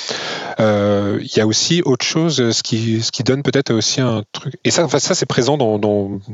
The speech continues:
dans beaucoup, beaucoup de, de jeux triple A. On retrouve les mécaniques, euh, dans, dans les Assassin's Creed, et cetera. Mais est-ce qu'il y a aussi un truc, euh, moi, dans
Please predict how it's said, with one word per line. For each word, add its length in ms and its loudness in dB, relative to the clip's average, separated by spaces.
dans 140 2
beaucoup, 340 -2
beaucoup 300 0
de, 120 -2
de 120 0
jeux 180 0
triple 340 0
A. 140 2
On 60 0
retrouve 400 0
les 100 2
mécaniques, 540 -2
euh, 180 -2
dans, 300 -4
dans 120 -4
les 100 2
Assassin's 340 -4
Creed, 260 -2
et 80 -4
cetera. 300 -4
Mais 200 4
est-ce 180 2
qu'il 120 0
y 40 6
a 60 4
aussi 280 2
un 160 2
truc, 300 -4
euh, 320 0
moi, 120 0
dans 360 -6